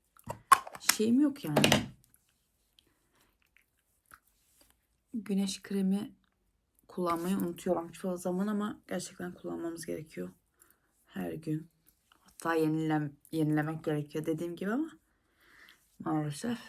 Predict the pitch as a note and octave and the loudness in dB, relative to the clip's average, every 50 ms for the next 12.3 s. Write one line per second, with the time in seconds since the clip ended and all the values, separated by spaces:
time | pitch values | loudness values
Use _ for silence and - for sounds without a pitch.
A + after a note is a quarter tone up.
0 | - - - - D#3+ D#3 D3+ D3+ D#3+ F3 F3 E3+ F3 G#3+ C4 - - - _ _ | -18 -14 -10 -6 -4 -2 -2 -2 -2 -2 0 0 0 -2 -2 -4 -10 -20 _ _
1 | _ _ _ _ _ _ _ _ _ _ - F#3 D#3 - D#3+ D3+ D#3 F#3+ A#3 - | _ _ _ _ _ _ _ _ _ _ -10 -8 -6 -4 -2 -2 -2 -4 -4 -8
2 | - - - F3 E3+ E3+ F#3+ C4 C4 - - - - - - - - D#3 D3 C#3+ | -10 -12 -10 -8 -4 -4 -2 -4 -4 -6 -10 -14 -14 -12 -8 -6 -4 -4 -2 -4
3 | D3+ - - - _ - - - - - G3+ - - - - G3 G3 F#3+ F3+ E3+ | -4 -8 -12 -10 _ -8 -8 0 4 4 4 4 2 -4 -6 -2 0 0 2 2
4 | D#3 C#3+ C#3+ C#3 C#3+ D3 C#3 C#3 - - - - A#3 F#3+ - A3 G#3 - - - | 2 2 0 0 -2 -2 -4 -6 -6 -8 -6 -4 -4 -2 -2 -4 -6 -6 -8 -8
5 | - G#3+ F#3+ - E3 F#3 G3+ - - _ _ _ _ _ _ _ _ _ _ _ | -4 -4 -2 -2 -2 -4 -6 -8 -14 _ _ _ _ _ _ _ _ _ _ _
6 | _ _ _ - - - - - _ _ _ _ _ _ _ _ _ _ _ _ | _ _ _ -20 -20 -20 -20 -20 _ _ _ _ _ _ _ _ _ _ _ _
7 | _ _ _ - - - - A3+ F#3 D#3 D3 E3+ - - - - _ - G3+ G#3 | _ _ _ -16 -14 -6 0 2 4 4 2 2 -2 -8 -18 -20 _ -4 0 2
8 | G#3+ G#3 F#3 F3+ E3 D#3+ D#3+ E3 E3 E3 D#3+ D3+ D3 D3+ D#3+ D#3 - _ _ _ | 4 4 4 2 2 2 2 0 0 0 2 2 2 2 0 -4 -10 _ _ _
9 | _ _ _ _ _ _ _ _ _ _ _ _ _ _ _ _ _ _ _ _ | _ _ _ _ _ _ _ _ _ _ _ _ _ _ _ _ _ _ _ _
10 | _ _ _ _ _ _ _ _ _ _ _ _ _ _ _ _ _ _ _ _ | _ _ _ _ _ _ _ _ _ _ _ _ _ _ _ _ _ _ _ _
11 | _ _ _ _ _ _ G3+ F#3+ G#3 A3 A3 G3 E3 E3 D#3+ E3+ F#3+ G3 - - | _ _ _ _ _ _ 2 4 4 4 2 0 -4 -4 -2 -2 -2 -2 -6 -10
12 | - - - - - | -18 -20 -20 -20 -20